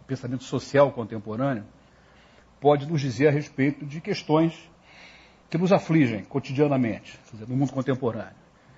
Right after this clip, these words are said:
Quer dizer, a ideia de crise, ela tá sempre muito, é, a crise, a palavra crise é uma palavra que com muita facilidade é mobilizada, né, para descrever fatos mais próximos ou distantes do nosso cotidiano, e com frequência ficamos muito perplexos diante da velocidade em que os acontecimentos,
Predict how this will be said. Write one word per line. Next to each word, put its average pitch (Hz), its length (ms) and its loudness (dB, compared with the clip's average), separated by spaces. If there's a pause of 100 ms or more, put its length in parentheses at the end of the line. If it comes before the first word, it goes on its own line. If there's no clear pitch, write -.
Quer - 60 -20
dizer, 117 100 2
a 117 40 8
ideia 139 200 4
de 123 100 -6
crise, 127 540 -2 (100)
ela 123 140 -4
tá 120 160 -8
sempre 156 320 -2
muito, 135 500 -2 (840)
é, 113 340 -12
a 117 80 -14
crise, 151 300 -2
a - 60 -20
palavra 139 300 4
crise 151 220 -6
é - 20 2
uma 147 60 -2
palavra 139 320 4
que - 120 -20
com 139 100 -6
muita 160 240 2
facilidade 135 560 2
é 139 40 2
mobilizada, 120 800 0 (380)
né, 113 80 -6
para 120 160 -4
descrever 117 560 -4 (640)
fatos - 360 4
mais 127 240 -2
próximos 135 560 2
ou 120 80 -4
distantes 135 440 -4
do 110 80 -6
nosso 110 240 -4
cotidiano, 120 600 -2 (880)
e 143 40 -12
com 196 120 2
frequência 180 360 0
ficamos 175 280 -2
muito 196 160 -4
perplexos 165 680 4
diante 147 380 -2
da 131 180 0
velocidade 151 680 2
em - 20 -8
que 147 100 -10
os 151 120 -4
acontecimentos, 147 760 -4